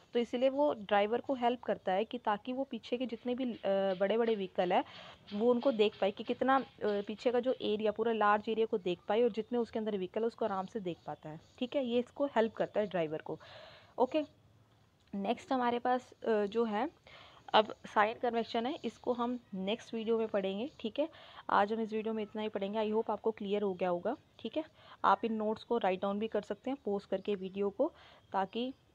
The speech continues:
आपको अच्छे से इनके नोट्स बने। तो आपको, आप इनकी ट्राई कीजिए, आप इनकी प्रैक्टिस जितना करेंगे रे डायग्राम को ड्रॉ करने की,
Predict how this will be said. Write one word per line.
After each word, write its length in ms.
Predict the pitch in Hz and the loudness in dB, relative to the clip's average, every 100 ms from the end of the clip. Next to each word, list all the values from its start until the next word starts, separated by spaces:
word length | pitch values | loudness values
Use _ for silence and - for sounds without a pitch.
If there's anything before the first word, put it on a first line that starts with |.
| _ | _
आपको 440 | 190 190 - 220 226 | -2 -2 -2 -4 -4
अच्छे 420 | - 185 - 214 | -4 -10 -6 -6
से 300 | - 220 320 - _ _ _ _ _ _ _ - - | -2 -2 -2 -8 _ _ _ _ _ _ _ -20 -12
इनके 200 | 196 220 | -6 -4
नोट्स 300 | 202 196 208 | -2 -2 -4
बने। 220 | 208 196 | -6 -6
तो 120 | 214 208 | -4 -2
आपको, 360 | 196 - 202 - | -2 -2 -2 0
आप 180 | 190 | 0
इनकी 280 | 208 196 208 202 | 0 -6 -8 -6
ट्राई 240 | 196 185 196 | -4 -2 -4
कीजिए, 380 | 202 190 196 | -6 -8 -6
आप 180 | 214 202 | -6 -6
इनकी 160 | 202 202 | -8 -8
प्रैक्टिस 380 | - 185 - 220 | -6 -6 -6 -8
जितना 340 | - - 202 | -10 -8 -6
करेंगे 340 | 190 180 180 196 | -4 -6 -4 -4
रे 140 | 190 | -2
डायग्राम 340 | 180 175 180 | -2 -4 -6
को 100 | 180 | -8
ड्रॉ 200 | 180 180 | -6 -6
करने 300 | 175 175 175 | -6 -8 -10
की, 200 | 175 240 | -8 -8